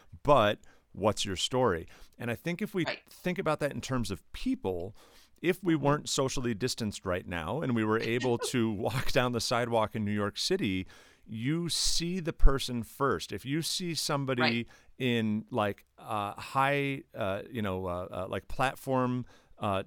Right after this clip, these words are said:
Speaker 1: Doc Martens with,
Speaker 2: Mm-hmm.
Speaker 1: like, weird tights and a skirt and, like, a chain from their belt loop and pink hair
Speaker 2: Yes.
Speaker 1: and nose piercings, that person,
Speaker 2: Yes.
Speaker 1: that person has a look. They've got a vibe, but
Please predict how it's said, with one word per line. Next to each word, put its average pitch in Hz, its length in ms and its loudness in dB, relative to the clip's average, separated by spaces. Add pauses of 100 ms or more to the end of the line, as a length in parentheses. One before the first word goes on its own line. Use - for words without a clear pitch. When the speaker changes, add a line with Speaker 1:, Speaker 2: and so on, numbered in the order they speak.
(380)
Speaker 1:
Doc 120 280 0
Martens 120 680 0 (200)
with, 104 420 0
Speaker 2:
Mm-hmm. 98 80 -4
Speaker 1:
like, 101 180 2
weird 127 500 2
tights 127 420 0
and 113 160 -6
a 98 60 -4
skirt 131 640 2
and, 104 160 -4
like, 101 180 -4
a 90 80 -6
chain 143 400 -4
from 139 200 -4
their 127 100 0
belt 117 320 0
loop 113 280 0
and 98 300 -4
pink - 280 12
hair 127 420 4
Speaker 2:
Yes. 131 100 2
Speaker 1:
and 113 240 0
nose 156 240 4
piercings, 101 640 10 (380)
that 196 320 -4
person, 180 540 4
Speaker 2:
Yes. 131 80 -6 (240)
Speaker 1:
that 185 260 -4
person 185 320 2
has 131 320 -2
a 98 100 0
look. 101 500 2
They've 131 180 -2
got 143 180 -2
a 135 40 0
vibe, 117 640 0 (300)
but 135 100 -4